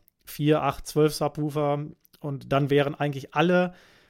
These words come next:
m-, m-, Wellen, die durch diesen Raum laufen könnten, würden dann gleichzeitig, ja, weg sein. Also dann hätte dieser Raum überhaupt keine Reflexionen mehr von tiefen Basssignalen. Aber wie gesagt, wenn jemand die Möglichkeit hat,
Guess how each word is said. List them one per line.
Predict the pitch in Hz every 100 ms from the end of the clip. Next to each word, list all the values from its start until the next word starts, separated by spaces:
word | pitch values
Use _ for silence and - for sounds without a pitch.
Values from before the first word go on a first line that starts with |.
| _ _ _ _ _ 147
m-, | 147 160 160 156 151 151 143 143
m-, | -
Wellen, | 139 143 165 160 165 156 131
die | 131 139
durch | 147
diesen | 147 143
Raum | 135 143 156
laufen | 139 160 - -
könnten, | 147 147 170 135 127
würden | 123 143 135
dann | 131 131 127 127 -
gleichzeitig, | 135 135 139 - 135 127 123 - 220 _ _ _ _ _ -
ja, | 143 131
weg | 131
sein. | - 117 117
Also | 131 127
dann | 127
hätte | 120 -
dieser | 127 135
Raum | 131 135
überhaupt | 123 143 -
keine | 139 123 120
Reflexionen | - 127 - 127 120 117
mehr | 113 117 127 _ _ _ _ _
von | - 127
tiefen | - 131 127
Basssignalen. | 127 - 117 120 120 135 - - - - -
Aber | - 135 135
wie | 139
gesagt, | 135 143 -
wenn | 131
jemand | 135 135 127 - _ -
die | 123
Möglichkeit | 131 151 160 - 139
hat, | 135 -